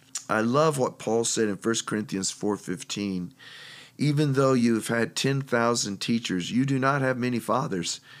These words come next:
but in Christ Jesus, I became a father to you through the gospel."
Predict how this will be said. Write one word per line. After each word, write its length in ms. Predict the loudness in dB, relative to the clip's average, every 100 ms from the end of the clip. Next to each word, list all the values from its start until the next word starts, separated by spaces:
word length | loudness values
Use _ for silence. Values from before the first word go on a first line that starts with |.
| -20 -20 -16
but 120 | -4
in 100 | -2
Christ 400 | -2 0 0 0
Jesus, 420 | -2 -2 -2 -4 -6
I 140 | -4 -4
became 480 | -6 -6 -6 -6 -6
a 40 | -12
father 500 | -6 -4 -2 -4 -8
to 220 | -8 -8
you 120 | -8
through 220 | -10 -10
the 80 | -10
gospel." 600 | -6 -6 -4 -8 -8 -16